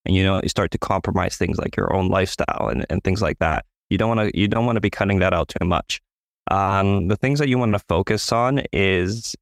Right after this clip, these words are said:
whether, if you're trying to go over the wave, you should really look at how you can go through it. And when you go through it, you wanna look at the versatility of your properties.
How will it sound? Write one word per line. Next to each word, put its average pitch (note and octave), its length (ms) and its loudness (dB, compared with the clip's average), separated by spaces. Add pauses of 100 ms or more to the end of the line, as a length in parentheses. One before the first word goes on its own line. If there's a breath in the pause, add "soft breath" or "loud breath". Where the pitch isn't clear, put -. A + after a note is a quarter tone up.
whether, G2+ 500 2
if G#2 140 -2
you're G#2+ 80 2
trying C3 240 -2
to B2 60 0
go G#2+ 160 2
over G#2+ 160 2
the G2+ 160 0
wave, F#2+ 320 4
you G#2+ 80 4
should - 160 0
really G2+ 240 4
look G2 240 0
at - 160 0
how G2 140 -2
you F#2 160 2
can G2 120 0
go F2+ 140 2
through F#2 380 0
it. C2+ 140 2
And F#2+ 260 2
when G2 100 4
you G2 80 2
go A#2+ 140 2
through G#2 260 0
it, G#2 40 4
you F#2+ 120 2
wanna G2+ 160 2
look F#2+ 180 2
at G2 80 -2
the G2 60 2
versatility F#2+ 800 0
of F#2+ 240 0
your F#2+ 80 2
properties. D2 580 -2